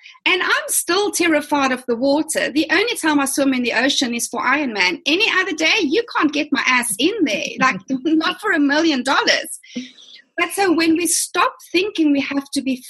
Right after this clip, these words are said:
fearless and we start becoming aware of the resistance, we start becoming aware of the fear, for me, we then get to make really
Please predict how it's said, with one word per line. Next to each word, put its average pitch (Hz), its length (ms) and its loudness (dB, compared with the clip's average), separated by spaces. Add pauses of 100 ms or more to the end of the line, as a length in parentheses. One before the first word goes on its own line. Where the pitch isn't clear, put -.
fearless 302 580 0
and 269 160 2
we 262 100 0
start 294 480 -2
becoming 277 460 0
aware 240 540 2
of 262 180 0
the 240 100 -2
resistance, 233 760 0
we 240 60 -4
start 254 340 -2
becoming 240 420 -2
aware 214 440 0
of 233 140 -8
the 196 80 -18 (280)
fear, 254 400 0 (520)
for 277 140 0
me, 294 380 2
we 262 220 -2
then 269 240 0
get 254 220 -4
to 254 100 -2
make 247 240 2
really 302 800 0